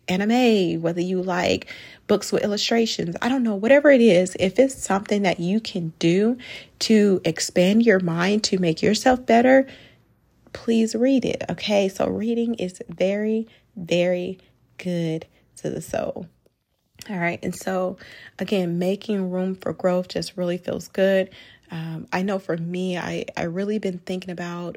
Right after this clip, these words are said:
moving, and I don't know if,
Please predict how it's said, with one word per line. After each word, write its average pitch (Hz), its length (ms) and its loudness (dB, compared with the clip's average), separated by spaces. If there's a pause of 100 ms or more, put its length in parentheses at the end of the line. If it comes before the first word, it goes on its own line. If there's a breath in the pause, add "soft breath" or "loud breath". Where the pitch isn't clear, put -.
moving, 180 800 -6 (580 soft breath)
and 165 640 -4 (1500)
I 208 80 2
don't 208 260 0
know 196 640 0
if, 180 840 2